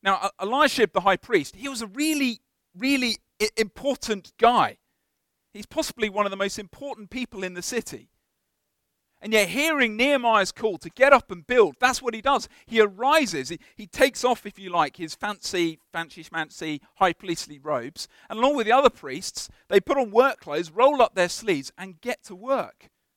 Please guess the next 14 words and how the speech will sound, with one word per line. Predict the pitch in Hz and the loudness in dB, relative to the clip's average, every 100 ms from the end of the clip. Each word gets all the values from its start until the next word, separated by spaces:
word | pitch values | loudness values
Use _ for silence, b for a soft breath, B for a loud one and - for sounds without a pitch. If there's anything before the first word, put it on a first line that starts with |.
| _ _ _ _ _ | _ _ _ _ _
No | 240 | -2
longer | 269 254 226 | 0 0 0
dealing | 175 202 226 196 | 0 -2 -4 -4
with | 185 | -4
the | 185 | -4
temple | 226 240 - | -4 -4 -6
stuff, | 180 - 165 190 | -8 -2 -2 -2
now | 226 254 | -4 -2
they're | 196 | -4
shifting | - - 285 - 240 214 | -6 -10 -10 -12 -20 -6
boulders, | 214 214 202 131 - - - _ - | 0 2 0 -10 -14 -14 -14 _ -4
heaving | 285 285 233 | -2 -2 -4
them | 208 202 - | -12 -14 -4
uphill, | 208 - - 214 147 | -4 -2 0 0 0